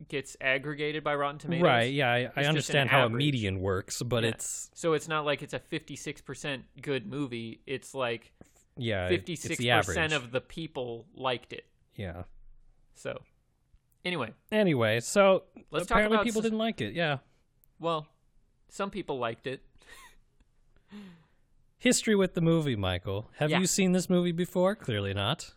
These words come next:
Speaker 1: Uh, no. This
Speaker 2: And
Speaker 1: is my
Speaker 2: neither have
Speaker 1: first
Speaker 2: I.
Speaker 1: time seeing it. I remember seeing the promotional material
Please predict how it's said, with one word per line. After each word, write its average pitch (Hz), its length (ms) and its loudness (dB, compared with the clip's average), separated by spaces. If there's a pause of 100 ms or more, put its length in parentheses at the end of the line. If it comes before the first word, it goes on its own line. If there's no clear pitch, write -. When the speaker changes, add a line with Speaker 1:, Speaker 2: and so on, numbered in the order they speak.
Speaker 1:
Uh, 147 280 0
no. 139 440 -4
This 139 140 -6
Speaker 2:
And 98 80 -2
Speaker 1:
is 98 100 -6
my 139 140 0
Speaker 2:
neither 147 140 2
have 135 80 0
Speaker 1:
first 95 260 0
Speaker 2:
I. 90 80 -4
Speaker 1:
time 135 560 -6 (240)
seeing 123 360 -10
it. 120 200 -8
I 139 60 2
remember 143 360 -2
seeing 147 460 -8
the 135 80 -4
promotional 135 640 -6
material 123 680 -4